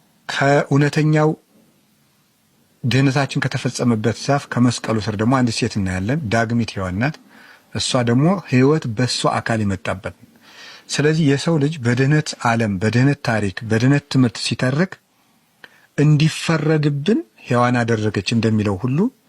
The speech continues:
ምሕረት እንድናገኝ ድንግል ማርያም አደረገች ማለቱን መዘንጋት የለበትም። ምሕረት ሞት ሲፈረድብን ከዛፉ ስር ሔዋን አለች፣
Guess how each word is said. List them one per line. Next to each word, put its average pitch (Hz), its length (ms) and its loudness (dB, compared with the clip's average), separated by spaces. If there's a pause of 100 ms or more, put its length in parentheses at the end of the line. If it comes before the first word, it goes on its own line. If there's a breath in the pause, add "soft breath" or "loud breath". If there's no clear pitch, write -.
(400 loud breath)
ምሕረት 135 360 2
እንድናገኝ 131 640 2
ድንግል 113 280 0
ማርያም 101 320 -2
አደረገች 90 540 -6
ማለቱን 120 440 0 (360 loud breath)
መዘንጋት 101 460 0
የለበትም። 92 500 -8 (540 soft breath)
ምሕረት 143 360 2 (520)
ሞት 151 320 2
ሲፈረድብን 135 720 0 (560 soft breath)
ከዛፉ 117 440 0
ስር 175 180 -2
ሔዋን 107 320 2
አለች፣ 110 320 -2